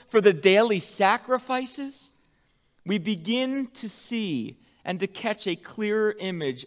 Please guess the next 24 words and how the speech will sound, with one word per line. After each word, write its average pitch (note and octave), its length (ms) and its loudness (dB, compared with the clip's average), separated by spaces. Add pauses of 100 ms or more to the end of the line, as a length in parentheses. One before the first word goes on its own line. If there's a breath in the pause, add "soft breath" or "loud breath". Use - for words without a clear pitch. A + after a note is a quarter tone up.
of D#3 180 -4
the E3+ 100 -4
totality F3 1120 -8 (580)
of D3 180 -2
the D#3 100 -4
Babylonian E3+ 960 -4
dismantling C#3 880 -10 (440)
of B2+ 180 -6
the C3 160 -4
Israelite B2+ 600 -6
society. A2 880 -14 (960)
The F#3+ 80 2
very C#4+ 340 8
way D4+ 300 8
that D4 140 -2
the C4+ 140 2
Israelites C#4 680 6 (280 loud breath)
clothed D4 520 6
themselves, F#3+ 840 4 (360 soft breath)
fed C#4+ 320 10
themselves, A3+ 760 6
and B3 260 0
worshiped B3+ 720 2 (300 soft breath)
would A#3+ 220 2